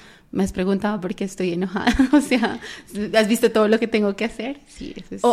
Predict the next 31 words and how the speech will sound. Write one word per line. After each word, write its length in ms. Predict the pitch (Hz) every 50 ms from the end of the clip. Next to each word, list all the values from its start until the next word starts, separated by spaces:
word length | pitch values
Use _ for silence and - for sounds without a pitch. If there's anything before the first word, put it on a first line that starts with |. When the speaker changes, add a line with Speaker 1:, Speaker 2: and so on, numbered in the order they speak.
| - -
Speaker 2:
o 80 | 233
"¿me 80 | 220 214
escuchas?". 680 | 196 196 - - 220 220 220 220 - 262 339 466 - - -
Porque 400 | - - 180 175 226 233 - 240
en 60 | 226
Speaker 1:
Exacto. 80 | 220
Speaker 2:
muchas 300 | 220 220 214 226 214 190
ocasiones 460 | 240 240 277 254 202 214 202 190 196 214
ni 120 | 233 240
te 140 | 233 247 220
sientas 400 | - 202 190 180 185 190 196 196
un 100 | 214 220
rato 260 | 214 226 208 208 214
a 40 | 214
escucharme, 800 | 220 - - 233 214 - - 202 185 190 196 208 208 208 202 196
a 80 | 190 180
hablar, 560 | 175 170 175 180 196 196 202 202 196 202 202 - - - - -
y 100 | - 233
hay 80 | 233
muchas 200 | 220 220 226 226 247
mujeres 260 | 254 240 208 202 208
eso, 240 | 277 262 247 233 220
que, 360 | - 220 190 180 165 - - -
que 100 | - 226
ni 80 | 220
saben 240 | 214 220 202 208 220 220
cómo 200 | 247 226 233 240
hablarlo, 480 | 247 277 311 302 240 - 165 147 - - - - - -
o 120 | 214 202
cómo 260 | - 208 190 196 208 226
decirlo. 480 | 226 202 196 254 269 277 262 220 208